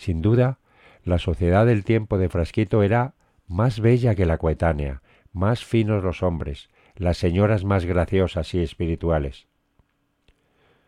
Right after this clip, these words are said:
A ruego de ella, el elegante fósil describía los convites, los bailes, con todas sus magnificencias,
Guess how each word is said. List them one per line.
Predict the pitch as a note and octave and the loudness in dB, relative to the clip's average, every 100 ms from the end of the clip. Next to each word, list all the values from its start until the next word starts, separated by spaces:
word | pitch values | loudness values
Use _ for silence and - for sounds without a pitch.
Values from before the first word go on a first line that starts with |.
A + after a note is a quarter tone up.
| _ _ _ _ - | _ _ _ _ -8
A | F2 | -4
ruego | F2+ A2+ B2 | 0 2 4
de | A#2 B2 | 4 4
ella, | B2 B2+ | 2 2
el | G#2+ | 2
elegante | F2+ F2+ G2+ - | 2 2 0 -2
fósil | G2 A#2 A2 A2+ G2 | -2 -2 -2 -2 -2
describía | F2+ - F2+ F2+ G#2+ | -4 -2 0 2 2
los | G#2 - | 0 -4
convites, | E2+ D#2 F#2 - D2 - _ _ _ - | -4 -2 -2 -4 -10 -12 _ _ _ -10
los | F2 E2+ C#2+ | -4 -2 0
bailes, | F#2+ G#2+ D#2+ D2 _ _ _ | 0 2 -2 -6 _ _ _
con | - E2+ | -8 -4
todas | F2+ G2 F2+ | -2 0 0
sus | G2+ D#2+ | -2 -4
magnificencias, | F2 E2 E2 - D#2+ F#2 D2+ - C#2 C2+ _ | -2 -2 -2 -4 -4 -2 -4 -4 -8 -10 _